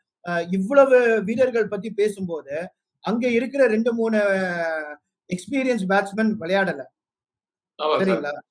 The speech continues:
Speaker 2: ஈட்டன்
Speaker 1: சாந்தோ
Speaker 2: தாஸ் ஆகட்டும்.
Speaker 1: இருங்க.
Speaker 2: சாண்டோ,
Speaker 1: சாந்தோ இருங்க.
Speaker 2: சாண்டோ, சாண்டோ வந்து
Speaker 1: இல்ல.
Speaker 2: செகண்ட் இன்னிங்ஸ் தான்.
Speaker 1: செகண்ட் இன்னிங்ஸ். ஃபர்ஸ்ட் இன்னிங்ஸ் எப்படி அவுட் ஆனாரு?
Speaker 2: ஆமா.
Speaker 1: சரிங்களா? அதே மாதிரி, ஆ, இவர் எப்படி அவுட் ஆனாரு? ஆ, முஷ்ஃபிகுர் ரஹீம்.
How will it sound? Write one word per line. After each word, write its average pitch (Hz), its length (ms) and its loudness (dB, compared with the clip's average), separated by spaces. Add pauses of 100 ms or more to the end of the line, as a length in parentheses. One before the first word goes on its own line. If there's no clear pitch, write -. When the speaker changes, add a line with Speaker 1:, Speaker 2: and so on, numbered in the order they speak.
(360)
Speaker 2:
ஈட்டன் 175 320 4
Speaker 1:
சாந்தோ - 20 -6
Speaker 2:
தாஸ் 156 240 6
ஆகட்டும். 131 280 6
Speaker 1:
இருங்க. - 260 0 (760)
Speaker 2:
சாண்டோ, 165 120 4
Speaker 1:
சாந்தோ 269 300 4
இருங்க. 247 40 6
Speaker 2:
சாண்டோ, 214 440 4 (560)
சாண்டோ 208 320 4
வந்து 190 160 -2
Speaker 1:
இல்ல. 196 220 0
Speaker 2:
செகண்ட் 170 120 4
இன்னிங்ஸ் 156 420 -6
தான். - 120 -12 (340)
Speaker 1:
செகண்ட் 285 220 0
இன்னிங்ஸ். 226 340 0 (220)
ஃபர்ஸ்ட் 220 260 -2
இன்னிங்ஸ் 277 200 0
எப்படி 220 200 2
அவுட் 202 220 2
ஆனாரு? 165 280 -8 (1000)
Speaker 2:
ஆமா. 120 260 -10
Speaker 1:
சரிங்களா? 170 460 -2 (440)
அதே 262 300 4
மாதிரி, 214 600 0 (720)
ஆ, 170 360 0
இவர் 208 300 -2
எப்படி 233 220 4
அவுட் 185 220 2
ஆனாரு? 139 280 -10 (480)
ஆ, 151 360 -8 (400)
முஷ்ஃபிகுர் 196 600 0
ரஹீம். 160 300 -4